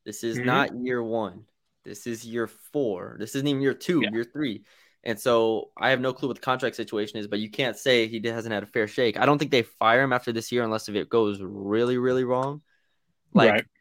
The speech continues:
Speaker 1: what would it take? It would probably take a five and thirteen conference season.
Speaker 2: I was about to say, it probably,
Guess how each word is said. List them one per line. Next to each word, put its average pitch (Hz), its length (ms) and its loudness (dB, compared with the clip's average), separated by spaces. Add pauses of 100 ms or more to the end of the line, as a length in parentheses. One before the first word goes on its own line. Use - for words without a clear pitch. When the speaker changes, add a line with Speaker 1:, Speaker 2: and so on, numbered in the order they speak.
(220)
Speaker 1:
what 143 220 6
would 156 80 8
it 139 80 2
take? 127 160 2
It 113 40 4
would 117 100 0
probably 127 200 4
take 117 160 -4
a 107 60 -8 (340)
five 113 440 6
and 107 120 -10
thirteen 120 640 -4
conference 123 420 -6
season. 131 380 -8 (240)
Speaker 2:
I - 60 6
was 180 80 2
about 135 220 8
to 139 60 6
say, 120 140 8
it 117 80 0
probably, 135 340 6